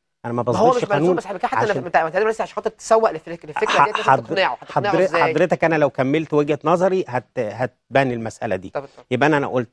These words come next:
Speaker 1: م-، أول مورد كل مصري بيملك دولار عشرة، عشرين يحطه في هذا الحساب.
Speaker 2: واحد.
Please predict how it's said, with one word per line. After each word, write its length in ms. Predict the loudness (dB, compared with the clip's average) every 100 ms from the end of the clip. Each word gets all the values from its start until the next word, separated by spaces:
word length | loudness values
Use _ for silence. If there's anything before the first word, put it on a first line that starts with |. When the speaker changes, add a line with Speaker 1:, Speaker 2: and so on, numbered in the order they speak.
| -14
Speaker 1:
م-، 280 | -12 -4
أول 300 | 0 2 4
مورد 280 | 4 0 -2
كل 200 | -2 -2
مصري 300 | 0 -2 -4
بيملك 340 | 0 0 0 -6 -10
دولار 480 | -2 4 4 2
عشرة، 420 | 0 0 -2 -4 -2
عشرين 480 | -2 _ -6 -4 -6 _ _ -12
يحطه 300 | -4 -4 0
في 120 | 0
هذا 160 | 0
الحساب. 380 | 0 -6 -16 -14 -6
Speaker 2:
واحد. 240 | -6 -6